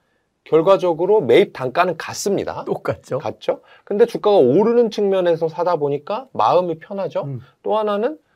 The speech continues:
Speaker 1: 때-, 떨어지고 나서 올라가는 기간 동안이 이만큼이라면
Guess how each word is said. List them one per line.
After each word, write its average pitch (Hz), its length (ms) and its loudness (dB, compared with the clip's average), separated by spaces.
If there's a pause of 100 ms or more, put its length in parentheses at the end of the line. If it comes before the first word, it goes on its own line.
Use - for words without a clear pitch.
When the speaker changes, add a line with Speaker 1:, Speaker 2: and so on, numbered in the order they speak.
(320)
Speaker 1:
때-, 220 220 4
떨어지고 226 400 8
나서 175 260 2
올라가는 147 640 4
기간 143 400 -2
동안이 131 420 -2
이만큼이라면 120 1000 -2